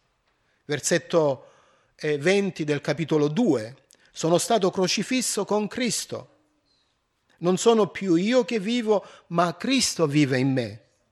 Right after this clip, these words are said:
Capitolo tre, versetto uno: "O Galati insensati, chi vi ha ammagliati voi davanti a cui occhi Gesù Cristo è stato presentato, rappresentato crocifisso?"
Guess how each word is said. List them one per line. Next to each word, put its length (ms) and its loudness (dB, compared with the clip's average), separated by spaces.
Capitolo 580 0
tre, 260 4
versetto 560 0
uno: 440 -2
"O 340 2
Galati 540 4
insensati, 880 -2
chi 220 0
vi 240 2
ha 560 2
ammagliati 1040 2
voi 500 4
davanti 880 0
a 160 -2
cui 540 0
occhi 540 2
Gesù 500 -2
Cristo 440 -2
è 40 -2
stato 680 -2
presentato, 800 0
rappresentato 800 -2
crocifisso?" 840 -8